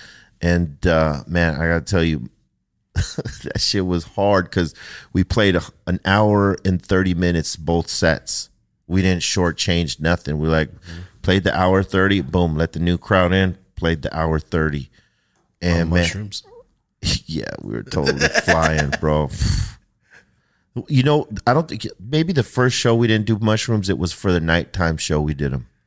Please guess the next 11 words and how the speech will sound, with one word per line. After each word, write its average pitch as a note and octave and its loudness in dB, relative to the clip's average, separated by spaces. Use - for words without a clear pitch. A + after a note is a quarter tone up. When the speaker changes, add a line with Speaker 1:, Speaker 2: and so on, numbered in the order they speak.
Speaker 1:
Like, E2+ -6
the F#2 -6
first, - -2
the - -14
first F#2+ -2
half, F#2 2
we F2 -2
were F2 0
just E2 -4
weeded D#2+ -2
up. C#2+ -2